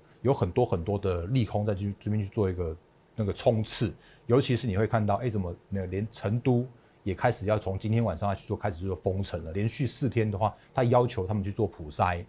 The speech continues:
然后呢，另外的话，那个就是深圳，深圳的话也有在类似像是准，就是准封城、准，准封控的这样子一个现象发生。那另外的话，你会发现说，其实今天还有一个新闻，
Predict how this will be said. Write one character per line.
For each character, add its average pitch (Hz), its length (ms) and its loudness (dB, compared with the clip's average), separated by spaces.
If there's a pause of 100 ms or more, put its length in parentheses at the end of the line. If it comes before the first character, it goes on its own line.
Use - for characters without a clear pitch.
(220)
然 110 120 4
后 139 80 8
呢， 127 120 4
另 139 140 6
外 131 140 8
的 110 60 2
话， 120 100 4
那 110 120 2
个 98 80 0
就 110 120 0
是 117 80 2
深 131 300 4
圳， 113 220 4 (180)
深 156 200 6
圳 156 140 4
的 120 80 2
话 123 160 4
也 107 60 4
有 107 140 4
在 113 100 2
类 120 140 4
似 110 80 0
像 120 120 0
是 104 120 -4
准， 90 300 -2 (440)
就 127 80 -2
是 127 160 2 (100)
准 87 380 -2 (100)
封 139 240 4
城、 95 240 -4
准， 95 300 -2
准 87 280 2 (100)
封 139 200 2
控 135 260 4
的 98 60 0
这 101 80 0
样 107 140 2
子 95 80 -4
一 101 60 0
个 101 80 0
现 110 120 0
象 95 160 0
发 92 160 2
生。 87 240 -6 (280)
那 156 80 6
另 165 100 6
外 156 60 8
的 147 40 6
话， 151 80 6
你 123 60 2
会 117 80 4
发 127 80 2
现 131 100 2
说， 135 100 2
其 123 80 -4
实 107 100 0
今 127 160 -2
天 123 120 2
还 113 100 2
有 110 120 0
一 120 100 -2
个 113 60 4
新 113 220 0
闻， 78 200 -2